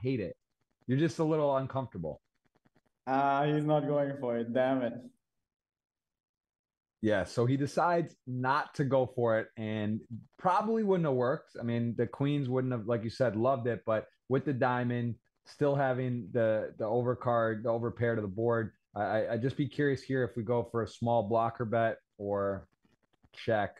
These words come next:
Speaker 1: I, I think he's gonna feel pretty confident he has the best hand. But, you know, what, what do you do if you have kings or aces in your, in your, uh,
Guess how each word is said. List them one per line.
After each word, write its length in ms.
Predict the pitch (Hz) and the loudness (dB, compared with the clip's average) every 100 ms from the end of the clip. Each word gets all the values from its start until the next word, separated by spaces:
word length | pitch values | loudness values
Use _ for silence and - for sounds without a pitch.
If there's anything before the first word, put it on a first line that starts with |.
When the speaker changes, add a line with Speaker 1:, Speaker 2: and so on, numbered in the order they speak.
| 104 | -2
Speaker 1:
I, 160 | 104 | -2
I 60 | 101 | -2
think 180 | 123 107 | -4 -4
he's 160 | 117 | -4
gonna 160 | 123 117 | -2 -4
feel 180 | - 113 | -2 -4
pretty 360 | - - 160 | -4 -4 -2
confident 500 | 135 139 123 98 113 | 0 0 -2 -4 -4
he 60 | 104 | -2
has 120 | 104 | -4
the 60 | 95 | -4
best 300 | 92 92 - | -2 -4 -4
hand. 260 | 87 87 107 _ _ _ _ _ _ _ _ _ _ _ _ _ _ _ _ _ _ _ _ _ _ _ _ _ _ _ _ _ _ _ _ - | -6 -6 -10 _ _ _ _ _ _ _ _ _ _ _ _ _ _ _ _ _ _ _ _ _ _ _ _ _ _ _ _ _ _ _ _ -2
But, 260 | 123 117 - _ _ _ _ - | 0 -2 -6 _ _ _ _ -8
you 80 | 147 | -4
know, 220 | 127 139 - _ _ _ _ _ _ _ _ 120 | -2 -4 -12 _ _ _ _ _ _ _ _ 0
what, 200 | 147 151 | 0 2
what 140 | 175 | 0
do 60 | 208 | 2
you 80 | |
do 160 | 185 196 | 2 2
if 100 | 180 | 2
you 60 | 180 | 0
have 120 | 131 | -2
kings 280 | 175 175 156 | -2 0 0
or 100 | 143 | 0
aces 420 | 190 - 110 90 _ _ - | 0 -2 -6 -6 _ _ -6
in 140 | 120 | -2
your, 300 | 123 120 117 | 0 0 -2
in 180 | - 120 | -2 -4
your, 340 | 120 117 117 | -2 0 0
uh, 220 | 113 113 | 2 0